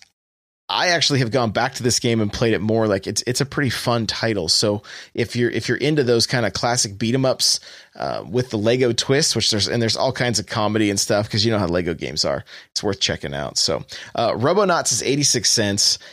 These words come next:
You have Rayman Legends Definitive Edition is fifteen ninety-nine. Overcooked Special Edition is nine ninety-nine. I highly recommend, I recommend that one. You got I and Me for five ninety-nine and Lego City Undercover, which is, uh, um,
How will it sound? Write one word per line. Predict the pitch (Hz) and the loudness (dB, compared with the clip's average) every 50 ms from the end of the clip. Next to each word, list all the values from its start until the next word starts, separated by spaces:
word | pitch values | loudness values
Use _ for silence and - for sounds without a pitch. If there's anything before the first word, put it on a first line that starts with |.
| - - | -6 -2
You | 113 120 | -2 -2
have | 107 107 | 0 0
Rayman | 113 131 156 175 180 165 143 | 0 2 2 2 2 2 2
Legends | 127 120 123 117 123 117 101 | 2 2 2 0 0 -2 -2
Definitive | - 104 - - 117 113 110 113 95 | -2 -4 -2 -2 -2 0 0 -2 -2
Edition | 92 98 95 - - 104 | 0 0 0 0 0 0
is | 95 - - | 0 -2 0
fifteen | - 117 - - - 117 107 | -2 -2 -4 -4 -4 -4 -2
ninety-nine. | 95 95 95 92 90 90 85 85 87 - - | -2 -2 -2 -4 -4 -4 -4 -4 -6 -4 -2
Overcooked | - 147 185 196 247 180 - - 196 190 - | 0 0 2 0 -2 -2 0 -2 -2 0 0
Special | - - 139 139 139 - - 131 | 0 0 2 0 0 2 0 0
Edition | 117 107 110 104 101 - 110 107 110 - - - - - - | 0 0 0 0 0 0 0 -2 -4 -6 -10 -16 -18 -8 -2
is | - 117 110 120 | -2 0 0 2
nine | 113 110 113 | 2 2 2
ninety-nine. | 113 107 104 101 101 98 95 95 92 - - | 2 2 0 0 0 0 0 0 -2 -2 -2
I | 71 73 | -2 -2
highly | - - - 98 110 110 101 | 0 0 2 2 2 2 2
recommend, | 98 95 95 92 - 87 90 82 76 73 67 - _ _ - | 2 2 0 -2 -2 -6 -6 -4 -6 -6 -8 -12 _ _ -8
I | 87 | -4
recommend | 90 87 - 95 90 85 78 78 | -4 -4 -2 -2 -4 -4 -2 -2
that | 82 80 73 - | -2 -2 -2 -4
one. | 80 80 80 - - - - - - - | -4 -6 -8 -10 -12 -14 -16 -16 -8 -2
You | - 127 | 0 2
got | 113 127 113 - - | 2 2 2 2 0
I | 120 147 175 | 0 2 4
and | 180 160 147 | 4 4 6
Me | 143 139 139 135 | 6 4 4 2
for | - - 107 | 2 0 -2
five | - - 120 113 113 | 0 0 2 2 2
ninety-nine | 110 110 113 110 107 104 107 95 | 2 2 2 2 2 2 0 0
and | 90 98 | -2 -2
Lego | 101 98 107 123 139 151 165 | 0 2 2 2 4 4 4
City | 151 - - - 143 135 127 - | 4 4 4 4 2 2 2 0
Undercover, | 107 113 110 107 90 - - 123 117 101 98 92 92 | 0 0 -2 -2 -4 -2 -2 -2 0 2 2 0 0
which | 92 92 - | 0 0 0
is, | 98 92 92 - - 101 | 0 0 0 2 2 2
uh, | 90 76 80 - - - - - - - _ - | 2 0 -2 -4 -8 -16 -20 -20 -20 -20 _ -10
um, | - - 57 62 55 - | -8 -8 -8 -10 -14 -18